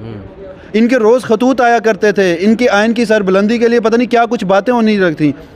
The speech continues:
Speaker 2: आपको नहीं पसंद इमरान खान, आपको नहीं पसंद एक सियासी जमात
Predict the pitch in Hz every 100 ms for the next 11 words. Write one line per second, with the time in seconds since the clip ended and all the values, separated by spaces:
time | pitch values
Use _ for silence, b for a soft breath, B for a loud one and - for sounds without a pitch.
0 | - 175 196 269 214 262 311 302 277 254
1 | 214 190 185 160 135 123 B B B 185
2 | 202 247 196 277 294 233 247 226 - 202
3 | 190 196 170 135 120